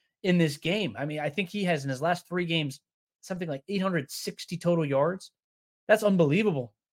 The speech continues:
Everybody's keyed on the guy, and they still can't seem to slow him down. I mean,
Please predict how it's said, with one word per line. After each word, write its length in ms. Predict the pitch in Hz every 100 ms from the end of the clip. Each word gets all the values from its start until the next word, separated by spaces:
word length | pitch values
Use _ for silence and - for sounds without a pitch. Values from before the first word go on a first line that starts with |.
| _ _ _ -
Everybody's 580 | 190 214 214 190 156 -
keyed 300 | - 220 208
on 120 | 151
the 80 | 135
guy, 420 | 131 143 156 170 156
and 420 | 147 147 151 143 _
they 240 | 160 165 175
still 220 | 185 202
can't 200 | 196 170
seem 140 | 180
to 60 | 156
slow 220 | 143 180
him 60 | 175
down. 280 | 165 196 151
I 40 |
mean, 220 | 131 139